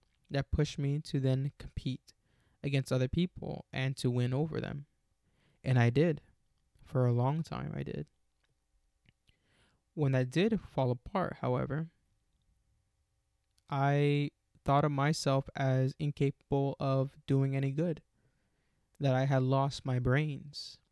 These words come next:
My intellectual ability had vanquished, vaporized in a moment of a downward spiral. Or not even a moment. It was a moment of,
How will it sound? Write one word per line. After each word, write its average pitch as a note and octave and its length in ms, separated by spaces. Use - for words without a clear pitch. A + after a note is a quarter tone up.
My C3+ 100
intellectual C3 800
ability C3 480
had B2 400
vanquished, C#3+ 800
vaporized C3+ 800
in B2 120
a A#2+ 40
moment C3 400
of B2 640
a D3+ 80
downward B2+ 400
spiral. C#3 560
Or E3 100
not D#3 180
even C#3+ 180
a C3 60
moment. C3+ 380
It D3 100
was C#3 200
a C#3 40
moment C#3 440
of, C3+ 380